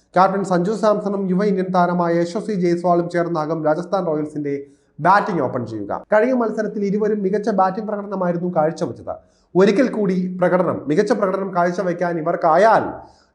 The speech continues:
രാജസ്ഥാൻ റോയൽസിന് കാര്യങ്ങൾ കൂടുതൽ എളുപ്പമാകും. സാഹചര്യം അനുസരിച്ചാകും മൂന്നാം നമ്പറിൽ ആരിറങ്ങണമെന്ന് രാജസ്ഥാൻ റോയൽസ് തീരുമാനിക്കുക.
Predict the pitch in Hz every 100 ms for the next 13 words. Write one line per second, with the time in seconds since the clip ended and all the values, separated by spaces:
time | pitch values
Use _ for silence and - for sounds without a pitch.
0 | 208 240 285 294 269 202 185 180 175 170
1 | 165 170 175 175 175 165 165 175 147 120
2 | 127 101 90 - _ _ _ - 190 190
3 | 202 208 196 196 214 208 202 190 190 185
4 | 180 208 202 196 190 190 185 180 190 185
5 | 185 190 180 170 165 160 - _ - 160
6 | 165 170 202 175 165 170 151 147 143 143
7 | 147 135 107 98 92